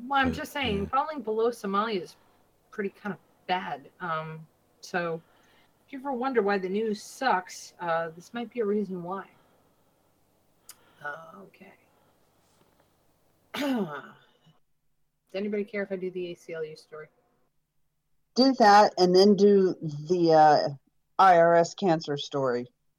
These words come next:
Speaker 1: Yes, <laughs> it's been fun topics this evening, folks.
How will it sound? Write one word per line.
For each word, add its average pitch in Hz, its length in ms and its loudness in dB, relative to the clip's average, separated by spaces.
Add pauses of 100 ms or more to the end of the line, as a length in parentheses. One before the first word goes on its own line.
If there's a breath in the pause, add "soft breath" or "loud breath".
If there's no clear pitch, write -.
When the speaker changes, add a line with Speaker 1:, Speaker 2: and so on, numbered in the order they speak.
(2750)
Speaker 1:
Yes, 196 340 0
<laughs> - 20 -6
it's 226 680 -6
been 226 240 -2
fun 277 280 -2
topics 269 460 -4
this 233 260 -8
evening, 247 380 -8
folks. 170 380 -8